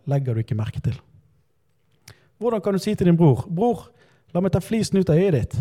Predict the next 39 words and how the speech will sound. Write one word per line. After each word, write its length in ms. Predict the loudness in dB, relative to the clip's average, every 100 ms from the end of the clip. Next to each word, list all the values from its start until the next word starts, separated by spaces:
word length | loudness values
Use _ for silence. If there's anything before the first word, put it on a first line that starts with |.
| -6 _ _
når 100 | 0
du 60 | 0
ikke 160 | -2
ser 220 | 0 2
bjelken 640 | 2 4 2 2 -2 -2 -4 -14 _ _
i 40 | -6
ditt 120 | -2
eget 280 | -2 -2 -4
øye? 200 | -4 -6 -10 _ _ _ _ _ _ _ 2
Din 200 | 4 4
hykler. 560 | 4 0 0 -4 -4 -4 _ _ _ _ _ _ -2
Ta 100 | 0
først 280 | 2 0 4
bjelken 380 | 2 4 4 4
ut 140 | 6
av 60 | 4
ditt 120 | 4
eget 320 | 4 4 4
øye, 260 | 2 0 -4 -10 _ -2
da 160 | 2
vil 140 | 4 4
du 40 |
se 180 | 2 0
klart 340 | 4 2 4
nok 240 | 0 -2 -6 -20 _ _ _
til 100 | -2
å 40 |
ta 100 | -2
flisen 400 | 2 2 4 2
ut 340 | 0 0 -8 -14 _ _ _ _
av 160 | -4 2
øyet 400 | 4 4 2 -2 _ _ _
til 160 | -12 -10
din 100 | -8
bror. 320 | -10 -12 -16 -18 -20 -20 _ -20 -20 -20 -20 -20 -20 _ _ 2
Jeg 140 | 6
har 40 |
valgt 200 | 6 6
å 100 | 8